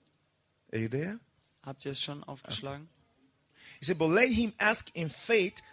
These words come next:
Speaker 1: not in wavering, for he that wavereth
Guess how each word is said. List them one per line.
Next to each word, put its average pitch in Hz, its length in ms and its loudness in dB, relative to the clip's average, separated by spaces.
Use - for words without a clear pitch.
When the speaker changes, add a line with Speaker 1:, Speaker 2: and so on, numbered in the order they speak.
Speaker 1:
not 233 320 0
in 214 240 -2
wavering, 131 640 0
for 139 160 4
he 247 240 2
that 185 160 4
wavereth 151 800 2